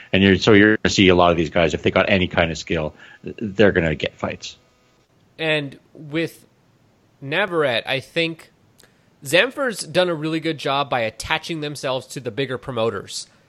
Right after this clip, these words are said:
Speaker 2: um, and not having to basically be the ones who are taking on the risk.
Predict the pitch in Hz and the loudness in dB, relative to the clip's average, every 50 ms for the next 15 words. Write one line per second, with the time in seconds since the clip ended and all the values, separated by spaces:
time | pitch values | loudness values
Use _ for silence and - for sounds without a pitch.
0 | _ _ _ _ _ - 131 131 131 127 123 127 - - 156 147 135 131 131 143 | _ _ _ _ _ -6 -4 -2 -2 -2 -4 -8 -8 -6 -4 -4 -4 -2 -2 -2
1 | 151 147 139 147 147 139 147 147 139 - - - 151 135 131 123 120 120 - _ | -2 -2 -2 -4 -4 -4 -4 -8 -8 -10 -10 -8 -6 -6 -6 -6 -8 -12 -14 _
2 | _ - - 139 135 123 - 156 139 - - 131 135 135 131 127 123 120 120 117 | _ -6 -4 -4 -4 -4 -6 -8 -10 -10 -10 -10 -8 -8 -6 -8 -8 -10 -10 -12
3 | - _ _ 131 120 107 139 139 147 139 135 123 113 120 123 120 120 120 - - | -14 _ _ -20 -16 -12 -10 -8 -6 -4 -6 -4 -4 -4 -4 -4 -6 -8 -12 -14
4 | - 131 120 117 117 117 117 - 117 113 113 113 107 - - 135 127 - 131 120 | -12 -12 -10 -10 -10 -10 -8 -8 -6 -6 -4 -6 -6 -8 -8 -10 -10 -10 -8 -8
5 | 113 107 107 104 104 101 107 110 98 - - - _ | -6 -6 -8 -8 -8 -4 -2 -2 -2 -4 -6 -16 _